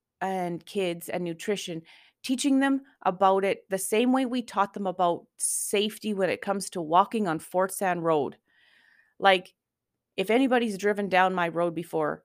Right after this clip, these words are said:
you know you have to teach your kids to be safe on Fort Sand Road. There's just, like, some hard and fast rules about what you can and cannot do.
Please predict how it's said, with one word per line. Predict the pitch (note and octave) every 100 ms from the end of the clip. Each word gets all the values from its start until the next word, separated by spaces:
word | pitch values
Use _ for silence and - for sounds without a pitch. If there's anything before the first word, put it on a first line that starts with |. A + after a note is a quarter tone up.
| _
you | D#3 D#3+ C4
know | C#4 C4+ F#3+ D#3+ E3+ _ -
you | G3
have | F#3+ A#3+ B3
to | D#4+
teach | - C4 -
your | G#3+ G#3
kids | - A3 G3 F#3 - - _ -
to | G#3
be | G#3 G3+
safe | - A3 A3+ D#3+ - _ F3+
on | F#3
Fort | - F#3 -
Sand | G#3+ F#3+
Road. | G3 E3+ - _ _ _
There's | F3+ A3 D#4+
just, | - A#3+ C4+ - - _ _ -
like, | F#3+ F#3 -
some | F3+
hard | E3 - G3+ C#4
and | C#4+
fast | B3+ A#3 A3+ -
rules | G3 A#3 F3+ -
about | - F3+ F3 - _
what | D#3+ -
you | G#3 G#3+
can | - F#3+
and | G#3 F#3+
cannot | F#3+ F#3 G#3 B3
do. | F4+ -